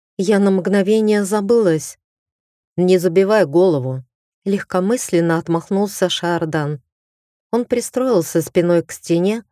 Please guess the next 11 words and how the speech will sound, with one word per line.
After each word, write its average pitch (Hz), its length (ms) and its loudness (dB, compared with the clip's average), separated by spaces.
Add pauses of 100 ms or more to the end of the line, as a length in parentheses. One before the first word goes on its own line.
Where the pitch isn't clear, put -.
(260)
засунув 175 680 0
руки 226 320 -2
в - 120 -16
карманы 196 500 0
брюк. 175 480 -4 (640)
И 175 60 -2
стал 175 400 -2
вдруг 165 400 -2
таким 202 420 -2
невероятно 185 720 0
уставшим, 170 800 -6